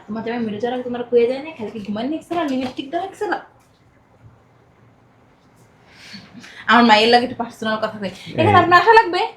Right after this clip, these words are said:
Speaker 2: এই আপনাদের মতো কিছু আবাল বলদ টাইপের লোক আছে এই দুনিয়াতে। অন্যের বাড়ি নিজের মনে করে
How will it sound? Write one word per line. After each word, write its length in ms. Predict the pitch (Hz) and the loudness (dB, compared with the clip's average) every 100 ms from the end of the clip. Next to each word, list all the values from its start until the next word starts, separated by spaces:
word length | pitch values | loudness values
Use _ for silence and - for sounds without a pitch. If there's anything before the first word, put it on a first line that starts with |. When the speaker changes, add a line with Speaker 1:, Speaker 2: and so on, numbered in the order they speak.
| _ - | _ -6
Speaker 2:
এই 200 | 101 95 - | -2 -2 0
আপনাদের 520 | 87 110 - 120 120 | 0 0 2 4 4
মতো 300 | 123 123 120 | 4 2 2
কিছু 300 | 117 117 - | 0 0 0
আবাল 540 | - 113 120 107 92 87 - _ _ _ _ _ _ _ _ 104 | 2 4 4 4 2 -2 -12 _ _ _ _ _ _ _ _ 2
বলদ 300 | 120 135 123 - | 6 6 4 2
টাইপের 240 | 117 123 | 2 2
লোক 280 | 120 123 131 | 2 4 2
আছে 200 | 110 107 | 0 0
এই 60 | |
দুনিয়াতে। 440 | 101 101 98 85 - - _ _ _ _ _ _ _ _ _ _ _ _ _ - | 0 0 0 -4 -10 -20 _ _ _ _ _ _ _ _ _ _ _ _ _ 2
অন্যের 380 | 120 120 123 117 | 4 6 6 6
বাড়ি 520 | 113 117 110 101 143 - _ _ _ _ _ _ _ _ - | 6 4 4 0 -6 -16 _ _ _ _ _ _ _ _ 2
নিজের 340 | 117 113 120 | 4 6 6
মনে 260 | 113 117 117 | 6 6 4
করে 440 | 113 135 160 120 | 6 6 6 4